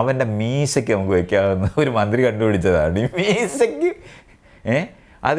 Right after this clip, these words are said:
കഴിഞ്ഞാൽ വാസ്-, അവൻ ഉടുപ്പിട്ട് അതിന് വെക്കുക.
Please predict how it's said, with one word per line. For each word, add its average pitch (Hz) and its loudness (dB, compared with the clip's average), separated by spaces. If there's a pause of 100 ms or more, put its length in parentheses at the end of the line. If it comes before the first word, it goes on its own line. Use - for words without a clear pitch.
കഴിഞ്ഞാൽ 156 2 (140)
വാസ്-, 139 -2 (160)
അവൻ 147 -2 (120)
ഉടുപ്പിട്ട് 196 0 (840)
അതിന് 196 2
വെക്കുക. 107 -2